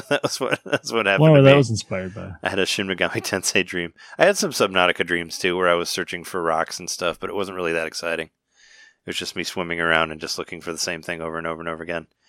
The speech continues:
Speaker 1: and never having enough to build whatever I was trying to build. So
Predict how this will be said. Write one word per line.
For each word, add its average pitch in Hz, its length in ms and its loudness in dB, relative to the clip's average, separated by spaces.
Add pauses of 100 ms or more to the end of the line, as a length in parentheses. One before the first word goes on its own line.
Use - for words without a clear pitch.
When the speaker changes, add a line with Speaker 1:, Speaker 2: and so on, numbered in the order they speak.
(220)
Speaker 1:
and 98 100 -4
never 92 220 6
having 87 280 4
enough 85 540 0
to - 100 -8
build 82 280 -2
whatever 82 320 0
I 85 40 2
was 82 120 0
trying 85 220 -4
to 80 60 -14
build. 82 280 -2 (120)
So 82 320 -8